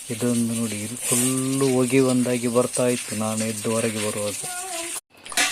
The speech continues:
ನಮಗೆ ಇವತ್ತೊಂದು ಸೋಲಾರ್ ಫಿಟ್ ಮಾಡ್ಲಿಕ್ಕೆ ಉಂಟು, ತುಂಬ ಕೆಲಸ ಉಂಟು. ನೋಡಿ, ಇದಕ್ಕೆ ತಂದಂಥ ಪೈಪುಗಳೆಲ್ಲ, ಇದು ಕಂಬ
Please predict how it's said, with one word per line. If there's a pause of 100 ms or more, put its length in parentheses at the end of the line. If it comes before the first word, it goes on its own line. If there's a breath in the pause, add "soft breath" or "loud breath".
(120)
ನಮಗೆ
ಇವತ್ತೊಂದು
ಸೋಲಾರ್
ಫಿಟ್
ಮಾಡ್ಲಿಕ್ಕೆ
ಉಂಟು, (480)
ತುಂಬ (100)
ಕೆಲಸ
ಉಂಟು.
ನೋಡಿ,
ಇದಕ್ಕೆ (100)
ತಂದಂಥ (140)
ಪೈಪುಗಳೆಲ್ಲ, (1500 loud breath)
ಇದು (160)
ಕಂಬ